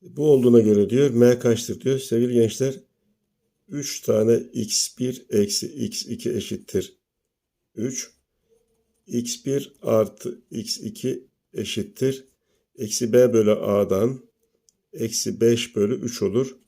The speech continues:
Taraf tarafa toplayalım bunları. Bunlar birbirini götürür. Dört tane x bir eşittir dört bölü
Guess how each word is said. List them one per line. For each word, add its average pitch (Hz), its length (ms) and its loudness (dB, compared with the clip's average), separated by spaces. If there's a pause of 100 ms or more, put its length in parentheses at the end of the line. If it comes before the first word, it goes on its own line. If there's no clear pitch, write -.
(440)
Taraf 120 300 -6
tarafa 107 320 0
toplayalım 104 540 -2
bunları. 92 480 -4 (500)
Bunlar 104 220 -6
birbirini 101 260 -4
götürür. 104 500 -4 (580)
Dört 131 380 -6
tane 107 320 0
x - 420 -10
bir 110 120 -4
eşittir - 640 -6 (840)
dört 120 400 -2
bölü 107 380 -4